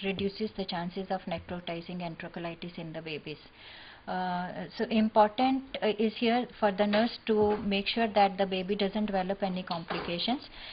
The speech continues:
So whenever, uh, the, if the baby is totally now on enteral feeds or baby is on E B M, mm, uh, the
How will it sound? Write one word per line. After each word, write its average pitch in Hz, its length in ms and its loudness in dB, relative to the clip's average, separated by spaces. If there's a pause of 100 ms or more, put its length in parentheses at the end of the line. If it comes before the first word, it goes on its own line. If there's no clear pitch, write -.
(200)
So 220 80 2
whenever, 233 560 6 (160)
uh, 208 80 2
the, 202 280 2
if 226 200 0
the 240 80 4
baby 226 380 4
is 240 140 0
totally 262 440 4
now 220 300 8
on 202 240 6
enteral 190 500 0
feeds 185 280 -6 (440)
or 202 160 8
baby 202 420 4
is 190 100 0
on 185 220 2
E 175 80 -4
B 175 180 -4
M, 220 180 2 (200)
mm, 190 160 -2
uh, 180 360 2 (960)
the 190 460 6